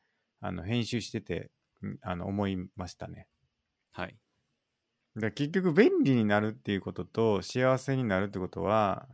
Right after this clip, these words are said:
Speaker 1: 結局相関しないことであって、便利さはどんどん追求してもいいんだけど、
Speaker 2: はい。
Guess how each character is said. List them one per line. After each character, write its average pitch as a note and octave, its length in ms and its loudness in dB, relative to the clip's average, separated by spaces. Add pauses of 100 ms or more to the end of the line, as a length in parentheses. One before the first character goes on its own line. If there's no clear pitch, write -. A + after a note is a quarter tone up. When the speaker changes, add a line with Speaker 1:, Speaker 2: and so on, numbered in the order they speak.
Speaker 1:
結 - 140 -20
局 C3 120 -4
相 F3 260 2
関 E3 280 4
し C#3 180 -4
な C3 160 6
い F2 140 -2
こ - 160 -8
と F2+ 160 -8
で D#2 160 -6
あ D#2+ 60 -8
っ - 80 -16 (120)
て、 F2 340 -2 (240)
便 D3+ 180 0
利 E3+ 80 0
さ E3 120 2
は D#3+ 100 6
ど D3+ 140 2
ん D3+ 40 2
ど A#2 80 2
ん F2 40 -4
追 G#2+ 200 -4
求 A#2+ 100 -4
し A2 80 -10
て A2 120 -6
も E2+ 100 -4
い F2 80 -6
い F#2+ 60 -2
ん F2+ 60 -2
だ E2 100 -4
け E2+ 160 -12 (100)
ど、 G#2+ 260 4
Speaker 2:
は F2+ 80 -2
い。 - 20 -14